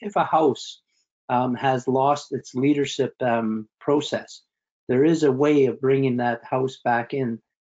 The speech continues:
and the whole community working to, um, make sure that that house, um, ends up with, um, a leader, or that clan ends up with, um, a leadership process. Um,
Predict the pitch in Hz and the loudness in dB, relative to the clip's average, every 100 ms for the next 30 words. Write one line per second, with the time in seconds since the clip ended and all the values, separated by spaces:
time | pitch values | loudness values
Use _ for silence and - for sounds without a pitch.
0 | _ - 120 120 110 - 117 - 147 143 | _ -6 -2 -2 -4 -8 -10 -2 2 4
1 | 139 135 - 127 139 143 123 117 113 131 | 4 4 -2 -2 0 0 0 0 0 -2
2 | 135 131 120 - 120 120 110 117 _ _ | -4 -6 -8 -4 -4 -4 -6 -10 _ _
3 | 131 123 - - 151 131 113 123 139 127 | -4 -4 -4 0 2 2 -2 -2 -2 -2
4 | 131 131 123 - 123 117 107 _ _ - | 0 0 -2 -4 -2 -2 -6 _ _ -8
5 | 135 127 123 120 - 123 - 117 113 117 | -4 -2 0 -2 -2 -6 -2 -2 -2 -6
6 | 123 117 131 135 123 - _ _ - 120 | -6 -2 0 2 0 -2 _ _ -8 -4
7 | 113 110 104 - 147 143 131 110 - - | -2 -4 -6 -4 -2 0 -2 -4 -10 -6
8 | 131 127 120 - 123 - 120 117 123 117 | -4 -2 -4 -6 -8 -4 -4 -4 -4 -2
9 | 131 127 - 120 - 123 120 - 117 - | 0 0 -2 -8 -4 -2 -2 -4 -6 -6
10 | - 113 110 | -6 -4 -4